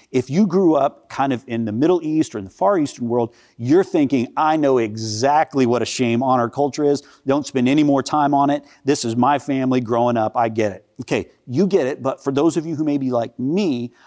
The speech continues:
I want to explain a little bit of what a shame honor culture looks like. And remember, this is rooted in the Old Testament story, and this is very much a part of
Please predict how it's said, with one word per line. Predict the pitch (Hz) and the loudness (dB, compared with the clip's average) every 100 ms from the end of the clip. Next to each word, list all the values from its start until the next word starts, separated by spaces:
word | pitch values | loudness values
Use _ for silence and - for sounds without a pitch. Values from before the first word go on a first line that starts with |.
| - | -16
I | 139 | -8
want | 160 208 | -6 -6
to | |
explain | 214 - - 175 175 165 | -6 -8 -6 -4 -2 -4
a | 135 | -2
little | 127 185 262 | -4 -4 -6
bit | 131 101 120 | -6 -6 -6
of | 120 113 | -8 -12
what | 120 131 170 147 | -6 -2 -2 -4
a | |
shame | - - 143 139 143 | -10 -8 -2 -2 -2
honor | - 127 120 | -2 -2 -2
culture | - - 180 165 117 117 _ _ - | -6 -4 -4 -2 -6 -8 _ _ -6
looks | 214 - | -6 -2
like. | 123 107 | -4 -2
And | 127 131 | 0 0
remember, | 160 233 165 110 _ - | 2 0 0 -2 _ -10
this | 110 - | -8 -4
is | 110 | -6
rooted | 95 104 123 160 180 196 | -8 -2 4 4 4 2
in | 202 | 0
the | 202 | -2
Old | 196 190 | 0 -2
Testament | - 170 - 214 123 | -4 -12 -10 -10 -8
story, | - 156 127 113 - 131 _ _ _ _ | -6 0 2 0 -2 -10 _ _ _ _
and | 196 214 151 135 120 | -8 -4 -2 -4 -6
this | 127 160 | -8 -6
is | 131 | -6
very | 107 104 151 185 214 220 | -8 -8 -6 -2 -2 -2
much | 180 160 151 | -2 -2 -6
a | |
part | 131 - 113 120 | -10 -8 -8 -6
of | 123 | -12